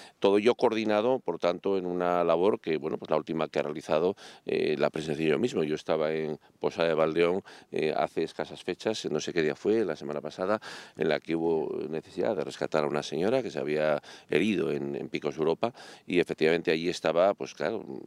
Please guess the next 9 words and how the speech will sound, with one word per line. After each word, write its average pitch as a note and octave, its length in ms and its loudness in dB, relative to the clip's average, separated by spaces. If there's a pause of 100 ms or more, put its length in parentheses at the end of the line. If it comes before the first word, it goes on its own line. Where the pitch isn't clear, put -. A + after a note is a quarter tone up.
resultaba E2 480 -4
satisfactorio - 640 -2
ver E2+ 220 2
cómo, F2+ 360 0 (260)
eh, D2 400 0
estaba D2+ 260 0
el D2 60 0
helicóptero C#2+ 460 -2
del, C#2 240 -6